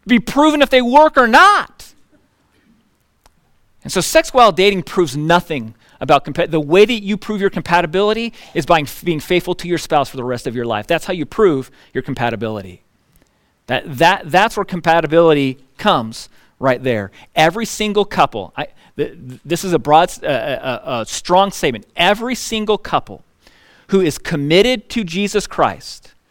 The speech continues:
they are committing to waiting sexually until they are married. They're willing to sacrifice for the other person even more than themselves. They are looking out for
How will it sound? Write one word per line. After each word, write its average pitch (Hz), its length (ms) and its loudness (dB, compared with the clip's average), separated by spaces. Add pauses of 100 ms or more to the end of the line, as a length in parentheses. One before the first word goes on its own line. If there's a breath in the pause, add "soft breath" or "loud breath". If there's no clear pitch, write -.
(340 soft breath)
they 170 320 2
are 160 100 4
committing 202 800 2
to 165 420 0 (140 loud breath)
waiting 202 600 2
sexually 220 640 -2
until 208 340 -4
they 196 140 2
are 196 120 4
married. 160 520 2 (260 loud breath)
They're 175 160 4
willing 214 320 4
to 180 80 2
sacrifice 247 1000 2
for 208 180 0
the 165 180 0
other 214 300 2
person 214 400 0
even 196 260 -4
more 190 300 2
than 208 140 -4
themselves. 175 600 2 (260 loud breath)
They 202 360 4
are 190 140 8
looking 226 320 0
out 208 100 2
for 175 240 -4